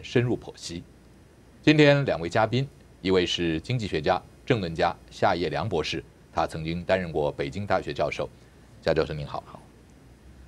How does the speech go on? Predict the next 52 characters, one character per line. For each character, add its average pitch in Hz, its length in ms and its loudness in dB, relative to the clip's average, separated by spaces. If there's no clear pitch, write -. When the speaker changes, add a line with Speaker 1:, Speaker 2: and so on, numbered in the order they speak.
Speaker 1:
另 180 140 6
外 143 120 10
一 123 120 2
位 113 120 4
呢， 87 140 -4
是 87 460 2
这 87 100 -10
个 73 180 -4
海 - 200 -2
外 90 280 4
时 - 240 -2
事 110 220 4
评 90 280 -8
论 107 200 2
家 87 260 0
文 82 180 -2
昭 120 160 4
先 87 180 -4
生， - 100 -4
他 82 160 4
今 87 160 -6
天 87 180 -2
是 82 200 -6
透 85 200 -4
过 73 140 -4
Skype 101 280 0
从 76 220 -10
多 101 160 -2
伦 113 160 -4
多 139 200 2
参 82 280 -4
加 78 180 0
我 69 160 -6
们 64 80 -18
的 71 80 -10
讨 - 220 -18
论。 82 180 -4
今 185 140 6
天 190 100 8
的 180 80 4
节 123 200 6
目 147 280 4
在 90 440 6
自 123 100 0
由 104 120 6
亚 110 140 6
洲 104 140 0
电 98 180 0
台 80 200 -4
的 80 120 -4
网 73 300 -4
站、 113 180 2